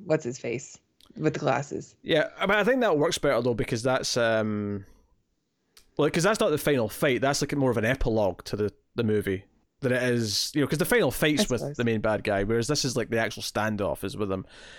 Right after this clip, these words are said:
Speaker 2: Um, but, you know, so he's, he's trying to get to him to stop, stop him from, uh, turning on into things, but then, uh, like, he, he gets sucked out of this big pipe and all the commotion, and so we see the bad guy, like, his eyes bulging out and popping out of his head, and the tongue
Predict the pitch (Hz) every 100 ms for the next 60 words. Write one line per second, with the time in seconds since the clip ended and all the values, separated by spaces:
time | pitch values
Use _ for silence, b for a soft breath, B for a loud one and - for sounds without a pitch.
0 | B 135 B - 113 113 107 b b b
1 | b - - 123 120 - 165 139 123 120
2 | 135 147 156 139 143 131 135 123 _ -
3 | - - - - 170 147 131 139 151 -
4 | 135 123 113 - 123 - - 127 120 127
5 | 117 117 110 107 104 98 - 120 110 110
6 | 104 104 110 110 101 107 117 120 117 107
7 | - b b b b - 104 104 104 101
8 | - - - _ _ - 123 117 - -
9 | _ 131 143 143 151 147 - - 156 -
10 | 143 135 127 - 131 - 135 127 143 135
11 | 123 127 - 127 123 123 135 127 127 B
12 | B B 117 117 117 127 123 151 139 123
13 | 127 127 127 123 123 113 113 127 123 117
14 | 123 123 120 120 123 123 120 147 135 127
15 | 127 120 123 - 117 120 120 113 113 -
16 | 131 135 135